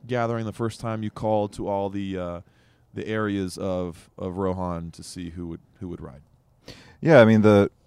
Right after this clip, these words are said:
Speaker 2: I don't know if there's, like, a, a, a best part. I mean, just, just seeing all y'all is really just, that, that's the best part, is just being able to,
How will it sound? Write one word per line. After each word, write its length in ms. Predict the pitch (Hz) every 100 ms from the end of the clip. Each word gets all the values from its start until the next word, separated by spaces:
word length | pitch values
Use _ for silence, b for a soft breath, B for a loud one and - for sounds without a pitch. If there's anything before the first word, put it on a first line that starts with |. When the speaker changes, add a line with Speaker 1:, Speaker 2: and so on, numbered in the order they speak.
| - - _ _ _ b b b b _ _ - 139
Speaker 2:
I 20 |
don't 140 | 160
know 80 | 151
if 60 | 123
there's, 180 | 127
like, 140 | 117 104
a, 280 | 98 92 - - _ 101
a, 120 | 107
a 120 | - 101
best 440 | - 110 123 -
part. 320 | - 104 123
I 40 | 92
mean, 100 | 98
just, 260 | 95 - _
just 240 | - 107 -
seeing 500 | 104 113 107 95 90 -
all 200 | 98 95
y'all 340 | 92 87 87 87
is 220 | - 98 92
really 380 | 101 101 92 - _ _ _ _ _ _ _ -
just, 200 | 110 113 _ -
that, 180 | - 120
that's 240 | 117 127 -
the 120 | 104
best 260 | 101 90
part, 280 | - 107 90
is 120 | 92
just 220 | 90 90 -
being 240 | 110 107
able 180 | 104 92
to, 360 | 101 90 87